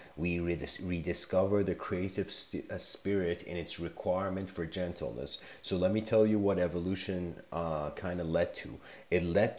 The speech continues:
to an ability to navigate and pretty much experience different intensities of life. Till the day you, I fo-, before you transition out of this materialistic plane, uh, it's one of those things where,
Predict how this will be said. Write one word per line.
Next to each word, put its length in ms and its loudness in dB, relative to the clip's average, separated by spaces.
to 440 4
an 180 2
ability 760 0
to 160 -6
navigate 920 0
and 180 2
pretty 220 -2
much 320 0
experience 720 -2
different 340 -4
intensities 800 -6
of 180 -8
life. 240 -10
Till 220 2
the 100 2
day 380 2
you, 500 0
I 140 0
fo-, 260 -8
before 360 2
you 140 0
transition 540 -4
out 200 -4
of 80 -2
this 200 0
materialistic 800 -2
plane, 300 -4
uh, 220 2
it's 180 -2
one 160 4
of 60 4
those 240 2
things 400 -2
where, 360 2